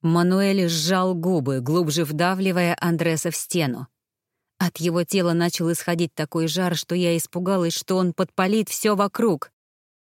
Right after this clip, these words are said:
Андрес не пытался вырваться. Он перевёл свои округлившиеся глаза на нас с Изи.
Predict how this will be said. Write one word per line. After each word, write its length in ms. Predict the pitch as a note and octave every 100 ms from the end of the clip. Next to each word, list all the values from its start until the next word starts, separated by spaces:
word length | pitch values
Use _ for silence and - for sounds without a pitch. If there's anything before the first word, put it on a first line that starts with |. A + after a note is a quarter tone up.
| _ _ _ _
Андрес 500 | F#3 A3 A#3 D#4+ D#4
не 100 | C#4+
пытался 560 | C#4 D4+ D4+ G#3 - F3
вырваться. 680 | F3+ E3 D#3 C#3 - C3 B2+ _ _ -
Он 240 | G#3+ G3
перевёл 420 | G#3+ G#3+ G3+ F#3+
свои 260 | F#3 F#3 F#3
округлившиеся 880 | F3+ G3 F#3+ G3 F#3 E3+ E3 - E3
глаза 420 | F3 F3+ G3 A3
на 120 | F#3
нас 200 | F#3 F#3+
с 160 | - -
Изи. 380 | F3 C#3+ C3+